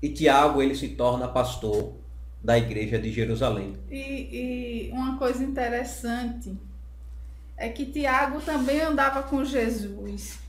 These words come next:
Speaker 2: e viu vários milagres que Jesus fez e mesmo assim não creu nele. É, foi necessário, depois da ressurreição de Jesus, ele crer.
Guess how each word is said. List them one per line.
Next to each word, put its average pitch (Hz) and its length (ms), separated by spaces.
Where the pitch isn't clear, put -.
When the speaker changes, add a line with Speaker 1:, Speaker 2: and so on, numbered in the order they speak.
Speaker 2:
e 294 180
viu 294 680
vários 311 520
milagres 254 720
que 254 160
Jesus 254 720
fez 240 720
e 294 140
mesmo 311 400
assim 339 340
não 339 220
creu 349 260
nele. 254 640
É, 233 360
foi 269 180
necessário, 285 760
depois 285 640
da 330 120
ressurreição 339 880
de 349 80
Jesus, 320 540
ele 339 240
crer. 247 540